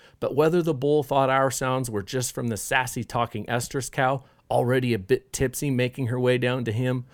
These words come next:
or a newly arrived herd, it was clear that he wanted to engage.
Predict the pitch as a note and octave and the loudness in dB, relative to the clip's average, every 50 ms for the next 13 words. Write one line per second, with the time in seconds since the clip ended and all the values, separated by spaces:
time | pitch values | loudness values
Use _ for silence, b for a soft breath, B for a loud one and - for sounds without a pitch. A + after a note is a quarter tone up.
0 | B B B - B2+ A#2+ A#2+ A#2 A#2 A2+ A#2+ B2+ C#3 D3 D3+ D3 C3+ B2+ A#2 G#2+ | B B B 0 2 2 4 2 0 0 0 0 0 2 2 2 2 2 0 0
1 | A2 A#2 A#2 A2+ A2+ G#2 - - - C3 B2+ A#2 G2 F2+ F2 - b b b b | 2 2 4 4 4 2 0 -4 -4 -2 0 0 0 -2 -4 -10 b b b b
2 | - A#2+ A#2+ A2 G#2 - - - - - - F3+ F#3 F3 D3 G#2+ E2 C#2 - - | -6 -4 -4 -4 -6 -8 -8 -12 -14 -6 0 0 2 4 2 2 0 -4 -8 -16
3 | _ _ - - - - D3+ D#3 C3 A2+ A2+ A2 G#2 F#2+ F#2 - A2 G2+ F#2+ E2+ | _ _ -16 -14 -10 -6 -6 -4 -2 -2 -2 -2 -2 -2 -4 -6 -8 -8 -8 -8
4 | D#2+ D#2 - D2+ D2 C2+ C2+ C2+ - - - | -8 -8 -8 -8 -8 -10 -12 -16 -18 -20 -20